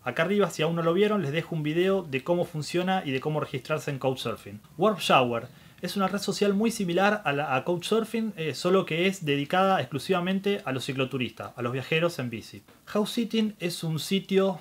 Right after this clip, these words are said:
web, eh, que funciona en, en todo el mundo, donde podemos cuidar una casa, es decir, permanecer un tiempo en esa casa, eh, cuidándola, haciendo, haciéndonos cargo de las mascotas, del cuidado, del mantenimiento de esa casa,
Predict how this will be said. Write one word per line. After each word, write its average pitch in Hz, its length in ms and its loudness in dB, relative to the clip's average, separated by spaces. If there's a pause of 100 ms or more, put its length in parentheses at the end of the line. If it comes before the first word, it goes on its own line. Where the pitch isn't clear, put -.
(120)
web, 190 500 0
eh, 123 640 -4
que 135 80 -6
funciona 156 460 -2
en, 143 140 -4
en 131 160 -8
todo 175 180 4
el 165 60 2
mundo, 190 480 2 (520)
donde 165 320 2
podemos 214 480 0
cuidar 202 380 4
una 208 160 4
casa, 226 520 -2 (120)
es 185 140 -4
decir, 180 340 -2
permanecer 147 500 0
un 175 140 -2
tiempo 196 380 4
en 160 80 0
esa 170 240 -2
casa, 202 420 -2 (420)
eh, 127 360 -6
cuidándola, 185 760 4
haciendo, 156 440 -2 (100)
haciéndonos 156 480 -2
cargo 160 320 2
de 127 300 0
las 120 160 -2
mascotas, 196 720 0
del 123 140 -6
cuidado, 175 500 4
del 131 140 2
mantenimiento 139 580 -2
de 175 60 0
esa 190 160 -4
casa, 240 340 0